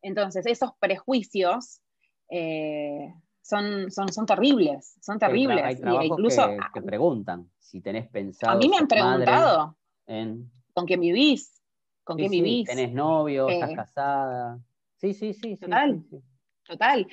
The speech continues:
Speaker 1: Entonces, me parece que por, por más in-, eh, eh, intereses que puedas llegar a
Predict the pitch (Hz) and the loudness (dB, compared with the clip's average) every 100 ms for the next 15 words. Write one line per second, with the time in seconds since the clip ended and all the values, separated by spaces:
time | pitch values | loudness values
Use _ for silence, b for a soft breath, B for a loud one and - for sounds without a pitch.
0 | B B 190 202 214 233 220 _ b - | B B -2 0 2 2 0 _ b -6
1 | 190 196 233 262 220 208 185 - 202 185 | 2 2 2 0 -2 -4 -6 -4 -4 -4
2 | - 185 175 226 262 254 147 180 170 - | -4 -6 -4 -8 -6 -8 -6 -6 -8 -10
3 | - 185 175 165 185 165 202 233 262 208 | -14 -10 -8 -8 -6 -2 -2 -2 -4 -4
4 | 185 220 220 214 202 214 - 180 175 | 0 0 0 -2 0 -2 -4 -8 -8